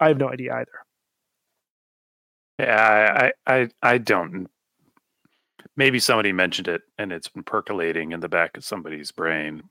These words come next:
Speaker 2: for a, a short time prior, but I would imagine it's, like,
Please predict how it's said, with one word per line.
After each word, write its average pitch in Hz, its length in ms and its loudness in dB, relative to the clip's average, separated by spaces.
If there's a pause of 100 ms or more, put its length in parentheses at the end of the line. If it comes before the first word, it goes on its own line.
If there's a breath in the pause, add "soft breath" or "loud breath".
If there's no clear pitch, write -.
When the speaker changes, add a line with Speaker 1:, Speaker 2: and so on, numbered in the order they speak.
Speaker 2:
for - 540 -6
a, 90 120 -8 (220)
a - 60 -8
short - 320 -6
time 78 400 -4
prior, - 480 -4
but 85 200 -4 (180)
I 107 120 4
would 104 180 0
imagine 82 420 -2
it's, - 260 -6
like, - 160 -6